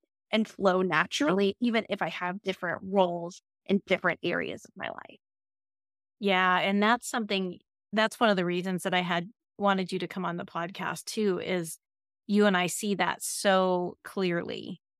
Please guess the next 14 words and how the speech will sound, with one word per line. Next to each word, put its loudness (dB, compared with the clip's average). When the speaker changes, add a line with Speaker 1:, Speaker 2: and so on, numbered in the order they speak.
Speaker 2:
Like, 0
our 4
Speaker 1:
Mm-hmm. 0
Speaker 2:
lifestyle -2
is -2
in 2
conjunction -2
with -4
our 0
career. -8
Like, -6
it's -6
all 2
together. -10